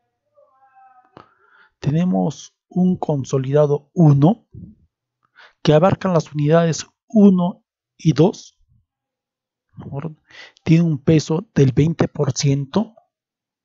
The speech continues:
Tenemos la evaluación parcial, que abarca las unidades uno y dos. Se tomará en la octava semana. Tiene un peso del veinte por ciento.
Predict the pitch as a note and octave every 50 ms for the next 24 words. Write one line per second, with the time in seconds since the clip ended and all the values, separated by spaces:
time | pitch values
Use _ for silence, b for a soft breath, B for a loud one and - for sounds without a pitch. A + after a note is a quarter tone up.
0 | _ _ _ _ _ _ B B B B B B B B - D#3+ D#3 E3+ F#3 G3
1 | G3+ F#3+ - - D#3 D#3 C#3+ C#3+ C#3+ C#3 C3+ C3+ B2+ A#2+ - - F#3 F3+ D#3+ -
2 | - C3 A#2 - - - C#3+ C#3+ E3+ G#3 G#3+ - - - - - - - - -
3 | _ _ _ _ b b b b b b _ - D3+ C#3 C3+ C#3 D#3+ D#3+ C#3+ C3+
4 | - - D#3+ E3+ F#3 - _ b b b b b b b _ - D#3 C#3+ D3 D3
5 | C#3+ C#3 C#3 C3 - - - - - - - - F3+ D3 D3+ D3 D3 D#3 D#3+ D#3+
6 | E3 D#3+ C#3 - - _ _ _ _ _ - G#3 F3 E3 D3+ C3+ B2+ C#3+ E3 -
7 | - - - - A2+ - - - - - - - - - C3+ - D3 C3+ C3+ C3+
8 | C#3 D3+ D#3+ E3 E3+ - _ _ _ _ _ _ - D#3 C#3 B2+ B2 A#2 A2+ -
9 | - D#3 D#3 D#3+ C#3+ - - C#3 C3 B2+ C3 C3+ C#3+ F3+ A#3 - _ _ _ _
10 | _ _ B B B B B B B _ - E3+ E3+ F#3 F#3 E3+ C#3+ - - F3
11 | E3 - - E3+ D#3+ C#3 C#3 C3 B2+ A#2 D3+ E3+ F#3 F#3 - - - - - C3+
12 | C3 A#2+ A#2+ - - C#3+ C#3 C3+ C3 B2 - - G3 A3 -